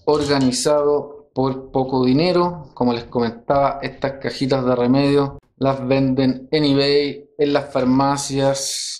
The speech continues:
e incluso a veces en ferreterías. Voy a terminar acá y les voy a mostrar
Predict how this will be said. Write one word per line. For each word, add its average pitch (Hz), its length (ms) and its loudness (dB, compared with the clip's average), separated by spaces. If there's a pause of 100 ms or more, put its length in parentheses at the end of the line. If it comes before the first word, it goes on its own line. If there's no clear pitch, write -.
(240)
e 127 440 0
incluso 175 560 0
a 165 40 2
veces 175 560 -2
en 139 160 -2
ferreterías. 127 840 -4 (180)
Voy 160 240 2
a 156 40 0
terminar 156 380 2
acá 196 440 0
y 151 60 -4
les 156 160 2
voy 165 160 4
a 160 40 0
mostrar 156 720 -2